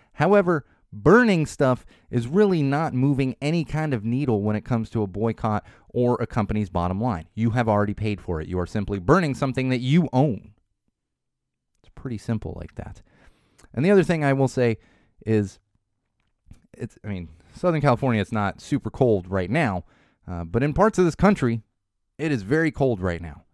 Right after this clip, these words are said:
And there's probably a lot of, uh, houseless individuals out there, kids that, that their family can't afford nice winter clothes, that would really be happy to have your nice Carhartt jacket,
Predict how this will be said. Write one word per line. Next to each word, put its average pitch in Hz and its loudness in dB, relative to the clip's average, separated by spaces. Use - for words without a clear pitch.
And 104 -2
there's 113 -2
probably 147 0
a 120 -2
lot 123 2
of, 113 2
uh, 104 -4
houseless 160 -2
individuals 147 -2
out 147 -4
there, 147 -4
kids 156 -2
that, 135 2
that 120 2
their 120 -2
family 139 -2
can't 147 0
afford 143 -2
nice 131 -2
winter 131 -2
clothes, 135 2
that 160 2
would 160 0
really 277 6
be 208 -2
happy 156 -2
to 127 -2
have 123 -2
your 123 2
nice 113 2
Carhartt 104 -2
jacket, 104 -2